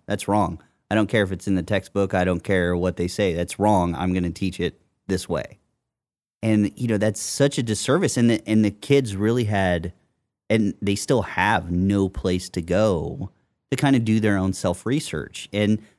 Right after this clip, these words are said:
that's what I found interesting is they will. When I would say something in my class, if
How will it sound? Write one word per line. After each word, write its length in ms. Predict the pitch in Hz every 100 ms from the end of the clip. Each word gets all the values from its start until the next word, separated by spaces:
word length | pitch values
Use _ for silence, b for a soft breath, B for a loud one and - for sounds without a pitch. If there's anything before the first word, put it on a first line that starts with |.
| -
that's 140 | 147
what 100 | 170
I 60 | 165
found 300 | - 147 131
interesting 520 | 139 170 104 - 107
is 140 | 104
they 120 | - 107
will. 380 | 92 123 123
When 200 | 87 101
I 200 | 90 107
would 160 | 131 131
say 160 | - 117
something 420 | 131 120 117 107
in 120 | 90
my 260 | 90 95 101
class, 320 | - 98 -
if 260 | 98 98